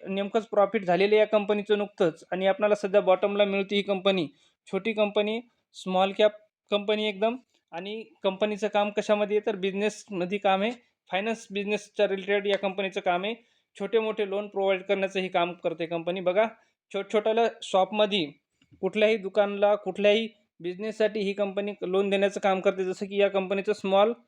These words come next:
स्मॉल लोन आहे, म्हणजे एकदम छोटं छोटं लोन आहे, म्हणजे जास्त मोठं नाही. जसं की एक लाख, पाच लाख, दहा लाख, वीस लाख, एक दहा वीस लाखाच्या आतलंही, अ, कंपनी लोन देण्याचं काम करते, की जेणेकरून ही कंपनी आपलं लोन,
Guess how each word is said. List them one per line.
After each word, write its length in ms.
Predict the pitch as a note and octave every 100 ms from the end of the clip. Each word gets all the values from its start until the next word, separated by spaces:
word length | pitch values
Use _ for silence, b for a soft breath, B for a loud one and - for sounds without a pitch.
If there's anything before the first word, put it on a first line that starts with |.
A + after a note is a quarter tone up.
| _ _ _ _ _ _ _ _ _ _ _ _ _
स्मॉल 400 | _ G#3 G#3+ A#3
लोन 280 | A#3 A#3 G3+
आहे, 100 | E3+
म्हणजे 260 | F#3 G3
एकदम 260 | G#3 A3 A#3 G#3+
छोटं 180 | G#3+ A3
छोटं 180 | A3+ A3
लोन 200 | A3 G3
आहे, 80 | E3+
म्हणजे 180 | F#3 F#3
जास्त 280 | F#3+ -
मोठं 280 | A3 G#3+ G#3+
नाही. 120 | G#3+
जसं 180 | F3+ G3+
की 240 | G3+ A3 G#3+ _ _ -
एक 200 | F#3+ G#3
लाख, 160 | G3+ G#3
पाच 160 | F#3+ F#3
लाख, 160 | G3+ G3+
दहा 260 | F#3+ F#3 F#3+
लाख, 160 | G3+ G3
वीस 200 | G3 -
लाख, 100 | G3 - -
एक 200 | F#3 -
दहा 320 | A3 F#3 F#3+
वीस 160 | G3+ G3+ A3
लाखाच्या 400 | G3 G3 G3 E3+
आतलंही, 500 | F3 G#3 G3 G#3+ A3 _ _ _ -
अ, 160 | F3+ E3+
कंपनी 420 | F#3 F#3 G#3 G3+
लोन 180 | G3+ G3
देण्याचं 280 | G3 G3 -
काम 160 | F#3+
करते, 240 | F#3 F#3+ F#3+
की 160 | F#3+
जेणेकरून 640 | E3+ G3 A3+ A#3 A#3 A#3 A#3+ A3
ही 140 | F3+
कंपनी 600 | G3 G#3 G3 A3 A3 G#3 G3 -
आपलं 260 | F3 G#3+
लोन, 280 | G3+ G#3 A#3